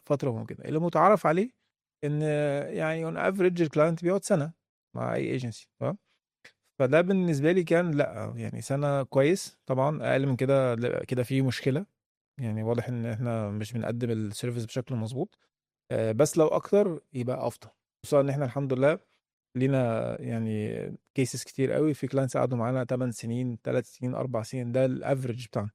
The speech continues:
فده الحمد لله رينج كويس قوي، وده ناتج إن أنت محتاج تركز مع الكلاينت بتاعك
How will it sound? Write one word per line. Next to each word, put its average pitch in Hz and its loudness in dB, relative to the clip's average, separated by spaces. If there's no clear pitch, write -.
فده 131 6
الحمد 151 2
لله 151 8
رينج 151 4
كويس 143 2
قوي، 156 4
وده 147 2
ناتج 160 -2
إن 143 0
أنت 160 -2
محتاج 147 -2
تركز 147 2
مع 117 -2
الكلاينت 131 -2
بتاعك 135 -2